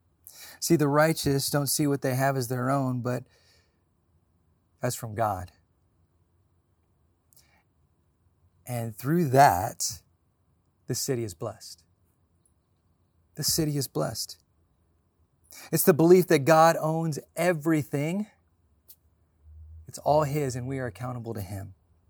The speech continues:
And so they share the, the wealth, opportunity, possessions they have with others, and they start to look a lot like Jesus. You see, what this is, is about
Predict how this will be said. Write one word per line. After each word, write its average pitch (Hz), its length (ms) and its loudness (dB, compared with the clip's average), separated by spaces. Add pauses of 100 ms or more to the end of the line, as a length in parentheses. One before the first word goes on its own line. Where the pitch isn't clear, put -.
(1200)
And - 80 -2
so 139 140 2
they 147 200 4
share 143 420 2
the, 120 200 0
the 123 140 -4
wealth, 139 400 6
opportunity, 139 640 2
possessions 135 520 2
they 135 120 2
have 139 280 0
with 123 140 -2
others, 131 380 0 (1000)
and 143 100 4
they 147 60 6
start 139 280 0
to 139 60 -6
look 131 160 -6
a 120 60 -8
lot 123 320 -4
like 113 200 -10
Jesus. 104 680 -10 (1500)
You 127 80 -4
see, 143 180 0
what 151 180 2
this 139 200 0
is, 135 380 2
is 110 200 -6
about 120 400 -4